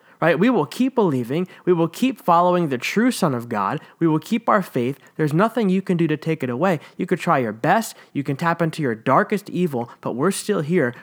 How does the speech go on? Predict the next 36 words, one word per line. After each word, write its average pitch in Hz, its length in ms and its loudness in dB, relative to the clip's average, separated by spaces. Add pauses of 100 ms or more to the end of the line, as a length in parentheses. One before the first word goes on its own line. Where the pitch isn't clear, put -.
(100)
We're 156 160 -2
still 196 220 -2
believing, 170 540 0 (160)
loving, 147 460 0 (180)
joyful, 151 680 -2
holding 180 340 2
on 175 140 0
to 143 100 -6
hope. 160 320 0 (260)
Jesus 196 540 -2
is 151 280 -4
King. 101 480 -2 (880)
Caesar 117 600 -4 (540)
is 113 160 -12
not. - 460 -10 (360)
That's - 180 -8
what 110 120 -6
Mark 110 240 -8
is - 60 -14
saying 90 300 -16
here. 92 240 -20 (680)
Um, 139 140 2
in 147 60 4
his 139 100 2
commentary 165 480 4
on 123 100 2
Mark, 127 380 2
Ched 156 180 -2
Myers 120 440 0
puts - 240 -10
it - 60 -12
like 107 180 -10
this. 123 220 -4
He 135 80 -10
says, 131 220 -4
"Mark 151 440 2